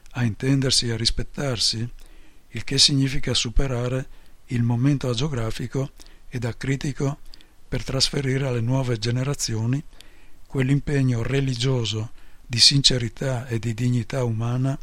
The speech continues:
che fu il carattere distintivo della resistenza. Calamandrei, scritti e discorsi politici. Dunque, divulgare e far conoscere la verità,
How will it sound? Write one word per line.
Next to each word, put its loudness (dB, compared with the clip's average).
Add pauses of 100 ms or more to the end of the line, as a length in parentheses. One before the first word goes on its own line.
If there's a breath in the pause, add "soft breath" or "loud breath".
(440 loud breath)
che -4
fu 0
il -2
carattere 0
distintivo 0 (280 soft breath)
della 0
resistenza. -4 (640 soft breath)
Calamandrei, 0
scritti 0
e -2
discorsi 0
politici. 8 (1040 soft breath)
Dunque, 4 (140)
divulgare 0 (480 soft breath)
e -4
far -2
conoscere 2
la 0
verità, -2